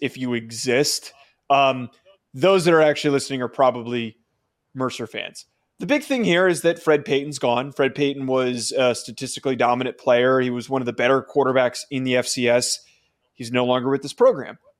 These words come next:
However, they still return two really dynamic receivers, two of the best in the F C S. And actually, I'm gonna go as far as to say this might be a top three wide receiver duo in all of F C S football. I'm talking about Ty James. I'm talking about Devron Harper.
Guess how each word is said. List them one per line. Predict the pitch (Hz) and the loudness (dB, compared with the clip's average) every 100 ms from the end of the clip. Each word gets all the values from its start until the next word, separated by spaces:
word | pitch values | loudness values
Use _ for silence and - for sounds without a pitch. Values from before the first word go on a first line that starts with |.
| _ | _
However, | 196 277 240 | 4 4 6
they | 208 185 | 4 4
still | - 214 202 | 4 4 4
return | 190 - 165 160 143 - - | 2 2 0 0 -4 -10 -8
two | - 190 160 | -2 0 0
really | 127 147 160 147 | 2 4 6 6
dynamic | 147 139 131 131 131 - | 4 2 2 -2 -2 -6
receivers, | - 143 123 123 - | -8 -6 -4 -6 -8
two | 147 | -10
of | |
the | 127 | -10
best | - 131 139 - | -4 -2 -2 -6
in | 135 | -4
the | 127 | -2
F | 127 | 0
C | 135 | 0
S. | 123 | 0
And | 139 | 0
actually, | 147 190 156 | 0 2 2
I'm | 147 | 4
gonna | 175 | 4
go | 175 | 2
as | 147 | 2
far | 208 139 | 4 2
as | 110 | 0
to | |
say | - 139 127 - _ _ _ | 0 0 0 -6 _ _ _
this | 190 - | -4 2
might | 262 254 | 2 2
be | 214 202 180 - _ _ _ 131 | -2 -2 -2 -4 _ _ _ -8
a | |
top | - - 160 170 - | -6 0 2 2 -4
three | 143 143 190 | -2 0 2
wide | 143 147 143 | 4 4 2
receiver | 143 160 156 151 | -2 -2 0 0
duo | 135 135 135 151 156 | -2 2 4 6 6
in | 135 - | 2 2
all | 123 139 | 4 4
of | 147 | 4
F | 139 135 | 2 0
C | - | 0
S | 135 - | -2 -2
football. | 135 - 147 143 | -6 2 4 4
I'm | 139 | 4
talking | 165 160 165 | 0 0 0
about | 156 151 147 | 2 2 2
Ty | 151 139 | 2 2
James. | 127 135 135 123 - | 0 -2 -2 -4 -12
I'm | 117 | -14
talking | - 135 - | -4 -4 -2
about | 143 135 | 0 2
Devron | 135 127 135 120 | 2 2 0 2
Harper. | 135 131 131 123 | 0 2 -2 -4